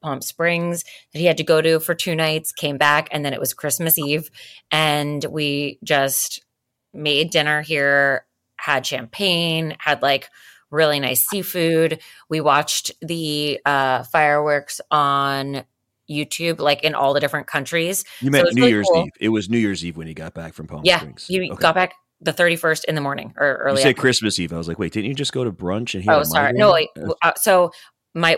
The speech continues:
Speaker 1: birthday, we got back Christmas Eve morning, and then he got back Christmas, uh, New Year's Eve morning.
Speaker 2: Got it.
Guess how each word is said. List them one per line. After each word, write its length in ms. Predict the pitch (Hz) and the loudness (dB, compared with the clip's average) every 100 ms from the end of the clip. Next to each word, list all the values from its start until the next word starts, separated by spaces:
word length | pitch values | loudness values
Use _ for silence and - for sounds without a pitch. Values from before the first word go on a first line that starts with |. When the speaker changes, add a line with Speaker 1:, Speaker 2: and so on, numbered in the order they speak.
| - | 2
Speaker 1:
birthday, 320 | 185 220 202 | 2 4 2
we 100 | 175 | 2
got 180 | 165 151 | 2 0
back 140 | 165 151 | 0 -2
Christmas 340 | 165 - 156 | -4 -4 -6
Eve 120 | 151 | -4
morning, 340 | 147 143 143 - | -4 -4 -4 -4
and 120 | 151 | -4
then 100 | 143 | -4
he 220 | 147 220 | -4 -2
got 220 | 196 165 156 | 2 2 2
back 180 | 147 | -4
Christmas, 520 | - 175 - 160 143 - | -4 -4 -4 -4 -6 -2
uh, 160 | - 151 | 0 2
New 120 | 147 | 2
Year's 300 | 180 165 139 | 0 0 0
Eve 200 | 143 127 | -6 -10
morning. 320 | 143 127 - - _ _ _ _ _ _ _ _ _ _ _ - | -12 -14 -16 -20 _ _ _ _ _ _ _ _ _ _ _ 0
Speaker 2:
Got 280 | 131 113 73 | 4 4 2
it. 120 | - | -6